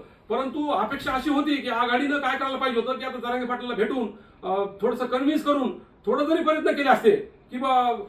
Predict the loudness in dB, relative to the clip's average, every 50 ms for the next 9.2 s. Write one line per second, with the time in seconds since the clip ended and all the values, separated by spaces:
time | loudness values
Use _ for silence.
0 | -10 -6 -2 0 4 4 4 6 6 6 4 4 0 -4 -8 -10 -6 -6 -4 -4
1 | -4 -4 -4 -2 -2 -2 0 2 4 4 4 2 0 -4 -6 -6 -4 -4 -2 -2
2 | -2 -2 -2 -2 0 2 4 4 2 2 -4 -10 -8 -6 -6 -4 -4 -4 -4 -4
3 | -4 -4 -2 0 0 0 0 -2 -2 -2 -2 -2 0 0 0 0 -2 -4 -6 -6
4 | -4 -2 -2 -2 -2 -2 -4 -4 -4 -4 -4 -4 -6 -6 -6 -2 -2 -2 0 2
5 | 2 2 2 2 0 0 -2 -4 -10 -18 -20 -20 -20 -20 -12 -6 -2 0 0 0
6 | 0 -2 -4 -2 -2 0 2 2 2 4 4 4 4 4 4 2 2 2 0 0
7 | 2 4 6 6 6 6 6 4 0 -6 -12 -18 -8 -2 0 0 2 2 2 2
8 | 2 2 0 0 0 0 0 0 0 2 0 2 2 0 -2 0 -2 0 0 2
9 | 6 6 6